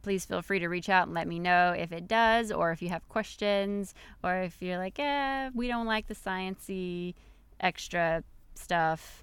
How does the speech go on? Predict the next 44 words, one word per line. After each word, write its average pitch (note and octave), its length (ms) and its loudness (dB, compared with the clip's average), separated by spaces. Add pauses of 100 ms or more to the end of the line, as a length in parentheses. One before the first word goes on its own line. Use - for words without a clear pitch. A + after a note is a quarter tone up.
(120)
I - 60 -4
mean, E3+ 200 -4
there, E3 200 -4
I E3 140 0
always E3+ 320 -2
try D#3+ 160 -2
to D#3+ 120 -2
use D#3+ 440 -6
science-based - 720 -6
tools, F#3+ 320 -2
but - 200 -2 (300)
<laughs> - 320 -12
you, A#3 180 -2
maybe A3 280 6
you G#3+ 80 6
don't G3+ 180 6
want F#3 160 0
me F3 80 -2
digging E3+ 340 -2
so F3+ 140 -4
much E3 240 -4
into E3+ 420 -6 (640)
dopamine E3+ 640 -2
and D#3 220 -6 (320)
serotonin E3 600 -4
and D#3+ 120 -6
things F3 240 -2
<laughs> - 0 -
like - 220 -2
that F3+ 420 8
as E3+ 160 0
I D#3+ 80 2
have D#3+ 240 -2
in D#3 100 -6
the D#3+ 60 -6
past - 260 -10
few F#3 100 -8
episodes. G#3+ 400 -8 (140)
Sure, D4+ 340 -4 (160)
let F#3+ 120 0
me F#3 100 -2
know. E3+ 300 0
Why F3 120 -4
not? E3+ 260 0